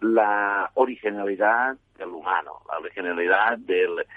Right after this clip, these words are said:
del campesino, la originalidad de estar en una zona y ver lo que la zona te da, lo que el terroir te da, es algo que si podemos captar, es fantástico. Y es un poco lo que nosotros siempre intentamos ver en cada uno de, de las zonas, bueno,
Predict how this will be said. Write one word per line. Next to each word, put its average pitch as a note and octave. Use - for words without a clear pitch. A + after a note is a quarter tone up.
del E2+
campesino, D#2+
la D#2+
originalidad A2
de D#3
estar G3
en G3
una D#3
zona D#3
y C3
ver C3
lo A2+
que -
la F#2
zona A#2+
te G2
da, G2+
lo F2+
que -
el F#2+
terroir G#2+
te A2
da, A2
es G#2
algo A2
que F#2
si E2+
podemos F3+
captar, -
es -
fantástico. E2
Y A2
es G2+
un A#2
poco A#2+
lo C3
que -
nosotros G#2
siempre A#2
intentamos G2
ver A2+
en F2+
cada E2+
uno F#2+
de, E2
de -
las D#2+
zonas, F2
bueno, -